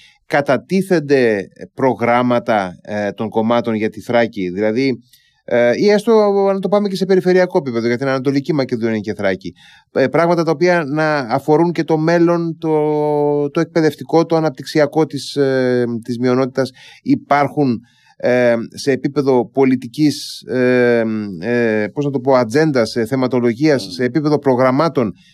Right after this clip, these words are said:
Speaker 1: υπάρχουν θέσεις των κομμάτων για το αύριο, ε, της Θράκης;
Speaker 2: Όχι, δεν υπάρχουν. Κανένα κόμμα.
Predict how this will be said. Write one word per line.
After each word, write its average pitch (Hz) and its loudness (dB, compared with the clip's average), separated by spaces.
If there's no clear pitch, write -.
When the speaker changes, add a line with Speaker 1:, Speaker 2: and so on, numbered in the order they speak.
Speaker 1:
υπάρχουν 131 -2
θέσεις 139 -2
των 131 -4
κομμάτων 135 0
για 131 -2
το 131 0
αύριο, 135 0
ε, 110 -4
της 110 -14
Θράκης; 139 -2
Speaker 2:
Όχι, 135 2
δεν 123 -4
υπάρχουν. 87 -4
Κανένα 131 2
κόμμα. 87 -6